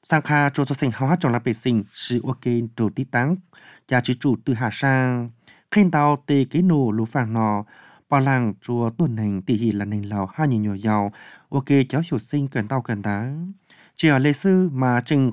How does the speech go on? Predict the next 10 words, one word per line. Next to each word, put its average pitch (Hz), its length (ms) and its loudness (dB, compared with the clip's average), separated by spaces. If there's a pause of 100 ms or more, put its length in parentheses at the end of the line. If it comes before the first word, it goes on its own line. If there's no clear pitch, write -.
khe 180 220 2
rong 139 240 0
tê 135 100 -6
công 156 200 0
nô. 135 260 2 (320)
Phàng 135 500 2
nò 131 280 2
chua 123 480 0 (240)
con 180 160 4
lòng 107 260 2